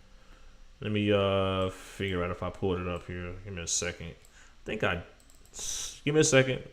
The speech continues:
I'm gonna pull it up just so you guys could understand the full information. And come on, pull it up, pull it up. Loading.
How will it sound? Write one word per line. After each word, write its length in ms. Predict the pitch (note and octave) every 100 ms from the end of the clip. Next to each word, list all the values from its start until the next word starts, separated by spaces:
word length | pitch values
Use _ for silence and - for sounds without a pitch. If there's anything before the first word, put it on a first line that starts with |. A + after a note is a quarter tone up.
| - -
I'm 120 | F2
gonna 160 | G#2 A#2+
pull 240 | B2 C3
it 80 | C3+
up 260 | B2 B2+ - - - - - - - - - - -
just 140 | F#2
so 80 | A2
you 160 | A2 A#2+
guys 320 | B2+ B2+ B2+
could 240 | C3+ C3 -
understand 960 | F2+ A2+ C#3 C#3 D#3 C3+ A2+ A#2 B2 - -
the 80 |
full 480 | C#3+ - D#3+ D#3+ D#3
information. 720 | C#3 C#3 C#3 B2 A2 G#2 - F#2 - - - - - - - - - - - - -
And 960 | - A2 A2 A2 A2 A2 A2 A2+ A#2 - - - - -
come 140 | G2+
on, 300 | F#2+ F#2+ G2
pull 220 | - G2+
it 80 | G2+
up, 180 | G2+ -
pull 120 | F2+
it 80 | F2+
up. 160 | F#2 - - - - - - - - - - - -
Loading. 480 | - F#2+ F#2 F2 F2